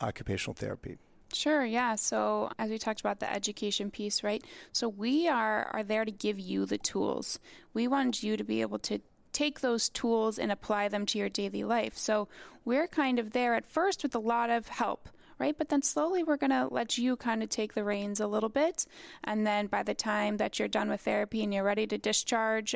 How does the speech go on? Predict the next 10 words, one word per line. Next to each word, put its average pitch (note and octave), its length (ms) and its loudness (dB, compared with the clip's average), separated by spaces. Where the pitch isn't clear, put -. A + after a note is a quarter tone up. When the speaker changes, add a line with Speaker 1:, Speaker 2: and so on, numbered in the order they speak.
Speaker 2:
we'll, G#3 440 2
we'll A3 120 0
provide G#3+ 440 -2
you A#3 60 0
with A3 100 2
some A3 220 0
exercises B3 880 2
to B3+ 100 0
keep A#3 320 -4
doing, C#4+ 560 4